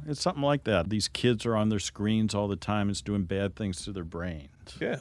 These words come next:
Speaker 2: I remember. When I was a kid, it was T V. T V was evil. It's gonna melt your brain, and don't sit too close to it. So your parents told you to go outside, and you know what?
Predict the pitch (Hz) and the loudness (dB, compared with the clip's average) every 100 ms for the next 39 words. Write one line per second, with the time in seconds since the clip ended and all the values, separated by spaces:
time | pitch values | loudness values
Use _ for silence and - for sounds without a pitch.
0 | - 101 143 165 143 82 76 113 214 170 | 2 4 4 4 4 2 2 6 6 6
1 | 107 - 101 87 - - - 104 95 - | 2 4 4 4 -6 -12 -2 0 0 -4
2 | - 123 101 92 62 - - _ - 113 | -2 0 2 0 -2 -12 -20 _ -6 -4
3 | 104 98 76 - - 92 85 71 - - | -2 -4 -6 -10 -8 -6 -4 -6 -12 -20
4 | - - 90 80 71 73 90 98 - 85 | -20 -10 -8 -8 -8 -4 0 0 0 -4
5 | 73 92 87 71 80 92 107 107 117 107 | 0 0 0 0 -2 2 2 2 0 0
6 | - 98 - 98 90 - 62 - - - | -2 -6 -2 -2 -2 -6 -10 -12 -20 -20
7 | - - - 131 123 - 160 175 151 156 | -20 -20 0 2 2 4 4 4 2 2
8 | 135 120 113 123 120 113 - 123 104 78 | 0 0 0 4 4 4 2 2 2 0
9 | - _ - 92 104 135 160 - | -4 _ -8 -2 0 4 4 2